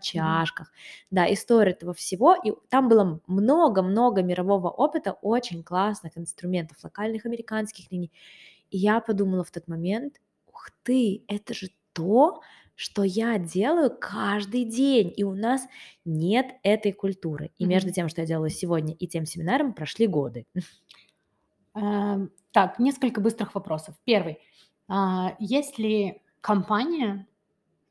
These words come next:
Speaker 1: или тип бизнеса, вот так, да, в зависимости от, там, ниши бизнеса,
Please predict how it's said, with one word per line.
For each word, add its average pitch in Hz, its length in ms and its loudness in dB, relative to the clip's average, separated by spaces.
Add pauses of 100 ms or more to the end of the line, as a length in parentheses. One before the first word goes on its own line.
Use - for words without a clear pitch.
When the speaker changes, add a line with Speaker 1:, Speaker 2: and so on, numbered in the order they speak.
(340)
Speaker 1:
или 202 420 2
тип 190 400 -6
бизнеса, 165 800 -2
вот 190 180 -4
так, 160 220 -2
да, 240 180 2
в 208 40 -2
зависимости 175 500 -4
от, - 100 -14
там, 170 120 -6
ниши 185 240 2
бизнеса, 160 440 -8